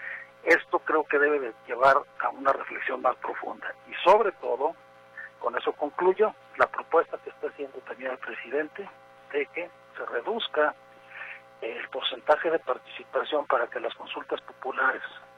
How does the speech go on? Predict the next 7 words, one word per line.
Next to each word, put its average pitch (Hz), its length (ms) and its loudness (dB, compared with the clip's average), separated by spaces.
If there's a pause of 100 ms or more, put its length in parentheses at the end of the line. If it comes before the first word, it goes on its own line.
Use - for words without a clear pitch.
(220)
y - 100 -10
la 117 120 -2
revocación 120 480 -6
de 147 80 0
mandato 131 420 -2
sean 123 300 -2
válidas, 160 420 4